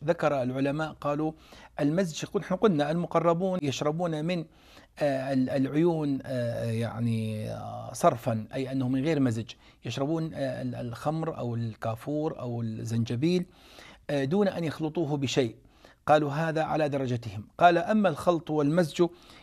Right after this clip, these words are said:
يكون، آه، لأولياء الله الذين أدخلهم الله الجنة، ويكون ذلك الخلط إنما على درجة، آه، قربهم وعلى درجة أعمالهم وعلى خلا-، خ-، يعني خلوص أعمالهم،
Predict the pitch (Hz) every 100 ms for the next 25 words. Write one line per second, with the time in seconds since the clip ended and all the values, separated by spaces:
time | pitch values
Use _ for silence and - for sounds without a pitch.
0 | - 160 214 202 156 - - 143 131 131
1 | 156 147 - 139 143 147 165 147 143 156
2 | 147 143 135 135 135 123 - 156 123 131
3 | 139 143 131 127 180 202 226 - - -
4 | - - 151 147 214 202 165 175 160 160
5 | 143 - 160 160 - 160 156 156 156 135
6 | 156 160 147 180 165 160 165 214 254 -
7 | - - - - 156 143 - 220 156 165
8 | 156 165 147 147 147 180 156 151 165 143
9 | 151 175 160 160 165 139 143 139 143 151
10 | 147 - 143 135 127 120 139 185 - 170
11 | 151 160 156 127 113